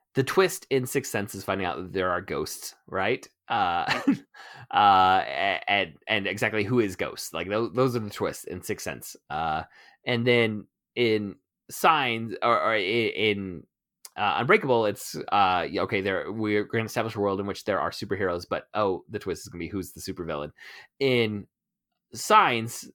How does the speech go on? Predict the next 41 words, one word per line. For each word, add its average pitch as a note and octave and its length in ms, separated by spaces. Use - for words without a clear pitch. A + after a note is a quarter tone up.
there's G#2+ 540
aliens. G#2+ 640
Uh, F#2 240
the A2+ 100
twist A#2+ 280
is G2 160
that G2+ 180
maybe F#2+ 200
there E2+ 200
is E2 260
religion. E2 440
<laughs> - 100
Like, F3 680
like, C3+ 160
someone's D3+ 180
gonna C3+ 140
find A#2 200
faith F2 380
in G#2 120
the G#2+ 60
face F#2+ 440
of D#2+ 360
an G#2+ 100
alien G2 280
invasion. D#2 460
Uh, F#2+ 140
like, F#2 120
religious A2 400
faith E2 280
is F2+ 100
gonna F2 220
be, E2 260
become, E2 500
uh, D#2 520
recentered, G2+ 640
uh, B1 140
right, E2+ 300
for, - 360
for E2+ 280
our F2 120
characters. E2 400